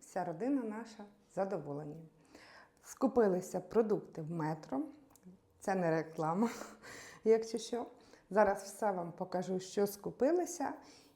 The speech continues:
І, а, далі ви точно захочете продовжити дивитися це відео. Вкотре перезнімаю відео, бо дуже багато хочу говорити про цю гриль, ще не почавши готувати. Всім привіт!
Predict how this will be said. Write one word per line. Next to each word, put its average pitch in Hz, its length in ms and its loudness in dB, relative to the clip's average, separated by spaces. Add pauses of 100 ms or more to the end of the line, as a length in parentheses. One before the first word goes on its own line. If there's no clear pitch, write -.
(160)
І, 262 600 6
а, 233 260 0
далі 233 440 6
ви 185 140 0
точно 185 420 -2
захочете 190 560 -6
продовжити 160 640 -4
дивитися 151 480 -6
це - 180 -10 (260)
відео. 139 280 -8 (920)
Вкотре 240 400 6
перезнімаю 208 760 10
відео, 262 320 12
бо 180 140 10
дуже 247 280 10
багато 196 360 8
хочу 214 320 4
говорити 185 760 4 (520)
про 208 100 4
цю 190 380 2
гриль, 294 420 12 (180)
ще - 320 6
не 262 100 12
почавши 196 720 4
готувати. 180 600 2 (200)
Всім 240 340 8
привіт! 202 460 4